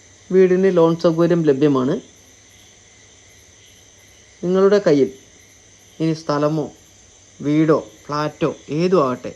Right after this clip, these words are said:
വിൽക്കാനുണ്ടെങ്കിൽ ഞങ്ങളുമായിട്ട് കോൺടാക്ട് ചെയ്താൽ അവിടെ വന്ന് വീഡിയോ എടുത്ത്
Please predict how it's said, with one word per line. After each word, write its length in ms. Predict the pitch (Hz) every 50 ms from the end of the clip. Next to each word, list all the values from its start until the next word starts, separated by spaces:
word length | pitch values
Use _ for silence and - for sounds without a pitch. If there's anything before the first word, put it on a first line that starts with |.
| - - 127
വിൽക്കാനുണ്ടെങ്കിൽ 680 | 143 151 147 - - 202 202 185 156 143 147 151 185 208 - -
ഞങ്ങളുമായിട്ട് 460 | 131 131 131 135 139 143 139 143 143 -
കോൺടാക്ട് 340 | 139 139 139 143 151 151 - -
ചെയ്താൽ 280 | 139 139 147 180 220 240 - _ _ _ _ _ _ _ _ 147
അവിടെ 200 | 143 147 147 147 143
വന്ന് 160 | 147 147 151 147 143
വീഡിയോ 240 | 143 143 160 165 151
എടുത്ത് 240 | 135 147 - -